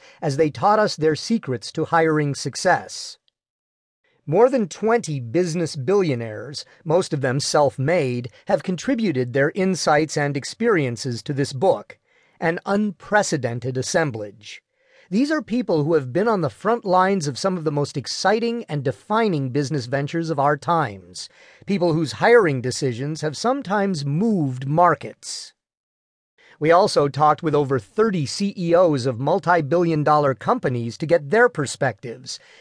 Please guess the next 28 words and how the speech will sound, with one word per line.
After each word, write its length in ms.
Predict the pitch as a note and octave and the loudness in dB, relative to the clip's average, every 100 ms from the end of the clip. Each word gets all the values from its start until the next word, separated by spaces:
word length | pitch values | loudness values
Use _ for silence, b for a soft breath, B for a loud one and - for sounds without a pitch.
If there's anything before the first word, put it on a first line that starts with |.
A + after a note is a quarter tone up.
| B | B
and 140 | F3 D3+ | -4 -2
we 180 | F#3 | 0
interviewed 540 | G#3 A#3 E3 G3+ D#3+ B2+ | 2 2 2 -2 -2 4
dozens 420 | G3+ A#3+ F#3 E3+ | 4 4 2 -2
of 140 | D#3+ - | -2 0
other 260 | A3 B3 D3 | 2 4 2
successful 640 | - C3+ D3+ C3 - C#3 | -2 -2 0 0 0 -4
C 240 | A#2+ E3+ E3+ | -4 -8 -6
E 160 | D#3+ C#3+ | -2 2
Os, 500 | D3 E3+ G3 G#3 - _ | 2 2 0 -6 -14 _
managers, 800 | C#3+ C#3 C#3+ D3+ C#3 E3 F#3 - b b | -2 0 0 0 0 0 -2 -6 b b
investors, 880 | D#3+ C3+ C#3+ C#3+ - E3+ F3 F#3 - b - | -6 -2 0 0 -2 0 0 -2 -8 b -6
nonprofit 680 | C#3 D3 D3+ - D#3 D3+ B2+ | 0 0 0 2 4 4 -2
heads, 500 | - D3+ E3+ F3 D#3+ b b | 0 2 2 -2 -10 b b
and 160 | F3+ E3+ | -4 -2
experts 560 | G#3 G#3+ - G3+ G3 - | -2 -2 -2 -2 0 2
on 220 | G3 F#3+ | 2 2
management. 720 | G#3+ G#3+ C#3+ A#2+ A#2 G#2 - _ _ _ _ _ _ _ _ b b - | 2 2 -2 -6 -12 -14 -20 _ _ _ _ _ _ _ _ b b 0
All 220 | E3 D#3+ | 4 4
told, 520 | - - G#3 F#3+ D#3 | 2 0 2 4 2
we 120 | D3 D#3 | 0 -2
conducted 460 | D#3 D#3+ E3 F#3 | 0 0 0 2
over 200 | E3 D3+ | 2 2
thirteen 720 | C#3 _ G#3+ A#3+ - A#3 A#3 G#3+ | -4 _ -6 -6 -6 -2 0 0
hundred 420 | C#3 G3+ G#3 - | -2 0 -2 -2
hours 420 | G3+ G3+ E3+ E3 | 2 4 4 2
of 120 | D3 - | 0 -2
interviews 720 | A3+ G#3+ A#2 B2 A#2 A#2+ B2 | 0 2 0 -4 -4 -4 -8